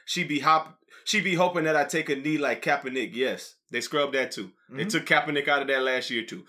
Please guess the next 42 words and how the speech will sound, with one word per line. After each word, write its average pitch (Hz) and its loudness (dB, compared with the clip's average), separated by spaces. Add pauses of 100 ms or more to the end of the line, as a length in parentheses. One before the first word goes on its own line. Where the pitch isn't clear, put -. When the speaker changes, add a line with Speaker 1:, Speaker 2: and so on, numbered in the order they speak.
(160)
Speaker 1:
So - -8
Kaepernick 240 4
has 202 2
been 170 -2
taken 202 2
out 160 4
of 113 -2
lyrics 147 0
two 175 -4
years 151 0
in 135 -2
a 120 0
row 123 0 (400)
on 123 2
Madden. 123 2
Nobody 139 2
talked 147 0
about 120 0
it 110 -4
last 110 -2
year. 185 -2
Speaker 2:
Wow. 165 -2
Speaker 1:
My 156 4
first, 220 2 (160)
this, 147 -4
this 220 -2
is 196 -4
the 160 0
bigger 147 2
thought 135 0
that 123 4
I 120 4
think 120 -4
is 110 -8
just 110 -6
so 113 -2
funny. 131 -8 (120)
Speaker 2:
Wow. - -10 (200)
Speaker 1:
You 123 -8
know 143 0
what's 185 -2
funny? 196 -6